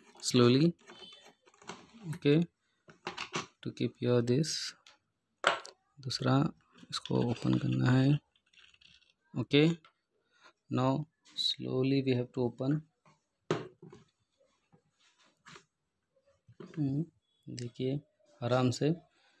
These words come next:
अ, चालू है, ख़राब हो जाएगा तो मम्मी फेंक के मारेगी यही मुझे। और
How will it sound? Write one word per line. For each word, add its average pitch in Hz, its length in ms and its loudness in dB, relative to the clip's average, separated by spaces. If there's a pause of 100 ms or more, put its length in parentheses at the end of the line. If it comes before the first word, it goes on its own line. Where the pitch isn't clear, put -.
(420)
अ, 127 380 4 (880)
चालू 127 380 4
है, 127 200 2 (280)
ख़राब 123 240 4
हो 120 80 2
जाएगा 123 240 6
तो 123 120 2
मम्मी 120 180 2
फेंक 117 200 -8
के 123 100 -4
मारेगी 117 340 2
यही 117 140 4
मुझे। 117 240 0 (1000)
और 131 300 -2